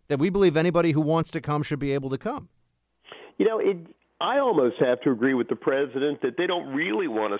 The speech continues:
Speaker 2: solution, that they just want a campaign issue that they can run on and say that the, you know, the Republicans are heartless and they don't want these kids to be able to stay in the only country that they've known or whatever they would say.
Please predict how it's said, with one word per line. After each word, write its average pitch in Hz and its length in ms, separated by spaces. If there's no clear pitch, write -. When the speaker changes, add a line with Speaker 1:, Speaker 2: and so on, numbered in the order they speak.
Speaker 2:
solution, 120 480
that 135 120
they 156 120
just 156 240
want 147 160
a - 20
campaign 139 720
issue 98 300
that 90 160
they 104 100
can 101 160
run 95 300
on 92 160
and 90 120
say 120 140
that 101 140
the, 120 60
you 107 120
know, 98 260
the 123 60
Republicans 127 640
are 101 120
heartless 123 480
and 117 100
they 120 80
don't 120 160
want 107 180
these 110 180
kids 123 240
to 113 80
be 104 220
able 101 160
to 87 160
stay 107 300
in 101 80
the 98 100
only 101 180
country 95 460
that 87 200
they've 90 280
known 82 460
or 82 320
whatever 92 400
they 90 160
would 87 180
say. 85 240